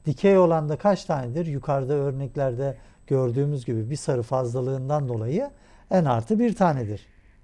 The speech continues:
Peki. Dikkat.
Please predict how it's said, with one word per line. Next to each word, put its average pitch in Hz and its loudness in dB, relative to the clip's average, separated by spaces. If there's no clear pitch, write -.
Peki. - -6
Dikkat. 180 2